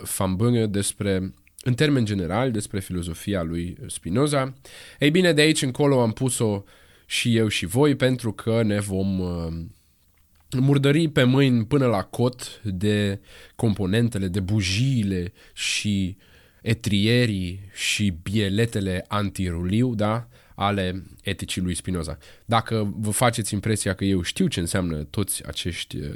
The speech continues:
termeni despre care am auzit, înseamnă că încă nu ne-am cunoscut. Salut! Eu sunt Octav Eugen Popa, bine ați venit la podcastul de filozofie. Pentru că a trecut ceva vreme de la ultimul episod, vom începe ușor, cu riscul unor, uh, repetiții.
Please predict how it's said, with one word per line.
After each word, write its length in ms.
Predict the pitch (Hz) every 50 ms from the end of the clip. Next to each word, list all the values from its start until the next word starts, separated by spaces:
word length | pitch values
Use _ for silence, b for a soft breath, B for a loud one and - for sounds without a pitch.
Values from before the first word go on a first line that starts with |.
| - - -
termeni 380 | - 135 127 104 95 87 82 82
despre 260 | 85 - - - 85
care 200 | - - 90 87
am 120 | 90 95
auzit, 340 | 95 107 120 - 208 208 -
înseamnă 340 | 196 190 - 190 180 180 175
că 140 | 175 - 170
încă 260 | 165 160 156 - 156
nu 100 | 160 156
ne-am 180 | 156 156 151
cunoscut. 460 | 151 - 156 156 160 156 - - - -
Salut! 500 | - - 117 110 135 135 - - - - _ -
Eu 180 | 107 110 107
sunt 240 | 104 - - 110 -
Octav 300 | 110 - - 117 110 107
Eugen 280 | 107 104 104 110 104 104
Popa, 300 | - - 123 120 135 127
bine 240 | 123 110 120 123
ați 140 | 123 117 117
venit 260 | 123 120 117 123 120
la 120 | 120 117 117
podcastul 600 | 117 - 120 - - - 120 - - 127 127 123
de 240 | 123 127 127 135 139 B B B B B B B B B B B B
filozofie. 880 | - - - 151 147 151 147 143 165 160 - - - 185 110 80 - - _ _ _ _ _ _ _ _ _ _ _ _ _ _ _ _ - - - _ -
Pentru 300 | _ 175 196 208 214 202
că 120 | 185 - 196
a 260 | 190 190 180 180 180
trecut 280 | 165 180 170 185 202
ceva 260 | - 202 180 165 165 151
vreme 300 | 147 151 147 143 131 123
de 120 | 113 117
la 120 | 113 110
ultimul 440 | 107 107 110 107 - 110 107 104 98
episod, 420 | 98 95 - 98 - - 156 160 156
vom 180 | 147 147 135
începe 400 | 127 123 - 139 127 - - 123
ușor, 760 | 117 107 104 107 104 - - - - - 101 90 98 127 135
cu 140 | 139 - 113
riscul 600 | 110 117 113 - - - 107 101 98 95 92 - -
unor, 360 | - 104 101 98 98 95 92
uh, 420 | 92 92 87 85 85 85 87 - -
repetiții. 760 | - 101 95 - 90 82 - - 147 139 - - 185 202 -